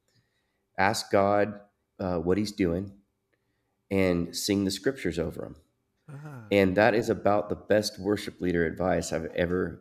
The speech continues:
Speaker 1: gotten, because it makes you pay attention to where you are
Speaker 2: Yeah.
Speaker 1: in, in your body, where people are in the room, and what God might be doing, and then the truth that you can lay over the room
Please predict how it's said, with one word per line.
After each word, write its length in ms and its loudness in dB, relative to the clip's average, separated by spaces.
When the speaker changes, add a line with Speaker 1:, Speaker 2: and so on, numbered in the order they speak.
Speaker 1:
gotten, 420 -4
because 320 2
it 100 -2
makes 320 -2
you 60 -2
pay 220 0
attention 520 -2
to 220 0
where 220 2
you 260 0
are 500 0
Speaker 2:
Yeah. 200 -4
Speaker 1:
in, 180 -6
in 180 -2
your 120 0
body, 720 -2
where 480 2
people 320 -4
are 260 0
in 140 -4
the 80 -4
room, 400 -2
and 100 -6
what 220 -4
God 240 -6
might 220 -8
be 100 -14
doing, 560 -4
and 140 -2
then 120 0
the 80 -4
truth 500 -4
that 140 -6
you 100 -6
can 240 -6
lay 220 0
over 540 -4
the 120 -4
room 440 -2